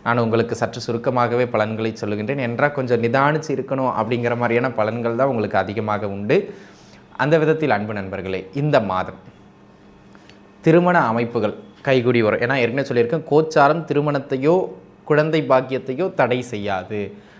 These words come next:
அந்த விதத்தில் பார்த்துக்கிட்டிங்க அப்படின்னு சொன்னா, இந்த காலகட்டம் திருமண அமைப்புகளை ஏற்படுத்தி கொடுக்கும், புத்திர பாக்கியத்தை ஏற்படுத்தி கொடுக்கும். ஆனா, இந்த திருமணம் அப்படிங்கிறது வந்து பார்த்திங்கன்னா,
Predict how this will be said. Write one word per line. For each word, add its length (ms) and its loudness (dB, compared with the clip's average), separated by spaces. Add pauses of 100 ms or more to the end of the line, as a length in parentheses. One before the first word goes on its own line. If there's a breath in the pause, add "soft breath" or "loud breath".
(100)
அந்த 240 2
விதத்தில் 280 0
பார்த்துக்கிட்டிங்க 580 -2
அப்படின்னு 180 -8
சொன்னா, 200 -8
இந்த 200 -4
காலகட்டம் 540 0 (640 loud breath)
திருமண 380 4
அமைப்புகளை 540 0
ஏற்படுத்தி 420 -2
கொடுக்கும், 460 -2 (100)
புத்திர 300 2
பாக்கியத்தை 440 2
ஏற்படுத்தி 380 0
கொடுக்கும். 320 -2
ஆனா, 160 2
இந்த 160 2
திருமணம் 680 2
அப்படிங்கிறது 640 -2
வந்து 0 -
பார்த்திங்கன்னா, 600 -2